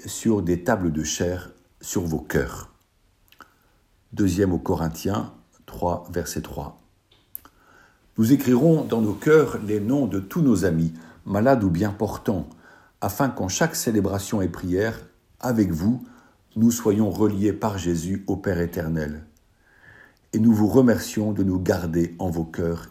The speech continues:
et vos prières. Avec la Vierge Marie, livrons-nous à l'amour. Maintenant, je vous bénis au nom du Père et du Fils et du Saint-Esprit. Ensemble, nous pouvons prier l'Angélus.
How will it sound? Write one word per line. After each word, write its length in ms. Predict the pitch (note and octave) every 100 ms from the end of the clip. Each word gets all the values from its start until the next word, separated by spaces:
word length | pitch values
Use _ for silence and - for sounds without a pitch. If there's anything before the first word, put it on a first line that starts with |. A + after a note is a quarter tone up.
| _
et 80 | F2
vos 160 | D#2+
prières. 560 | D2+ - D#2+ D2 D2 - _ _ _ _ _ _ _ _ _ _ _ _ _ _ _ _ -
Avec 300 | G2+ A#2 A2
la 80 |
Vierge 300 | F#2+ G2+ F#2+
Marie, 480 | G2+ F#2 F2 F#2 G#2 - - _
livrons-nous 800 | F#2+ A#2 F#2 E2 F2+ F2 E2+ E2
à 100 | D#2
l'amour. 500 | D#2 D2 D2 C#2 - _ _ _ _ _ _ _ _ _ _ _
Maintenant, 280 | G#2 G2 A#2+
je 100 | G#2+
vous 160 | F#2+ F#2
bénis 480 | F#2 F#2+ A2+ A#2+ -
au 100 | G2+
nom 140 | A2
du 120 | G#2 F2
Père 300 | G#2 G2+ G2
et 60 |
du 120 | F2
Fils 500 | E2 - G2 - - _ _ _ - _ -
et 100 | G2
du 140 | E2
Saint-Esprit. 840 | E2 F#2+ F2 E2+ F2 - - F2+ F2 _ _ _ _ - _ _ _ _ _ _ _ _
Ensemble, 600 | G#2 F#2+ - A2+ G2+ F2 - - - _ _ _ _
nous 80 | A#2
pouvons 300 | G#2+ G#2+ G#2
prier 300 | F#2+ - G2
l'Angélus. 760 | F#2+ F2 F2 E2 F2 - -